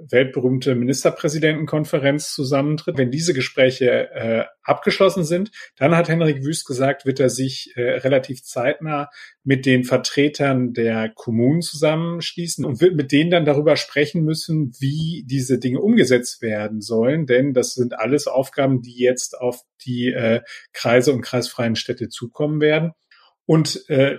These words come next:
wenn das abgeschlossen ist, dann wird es eine, äh, eine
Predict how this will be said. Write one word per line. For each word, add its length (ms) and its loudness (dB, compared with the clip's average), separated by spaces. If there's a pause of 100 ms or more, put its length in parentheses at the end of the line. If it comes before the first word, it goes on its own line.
wenn 200 2
das 220 4
abgeschlossen 560 0
ist, 240 -8
dann 320 2
wird 160 -2
es 160 -6
eine, 800 0
äh, 440 -2
eine 460 -6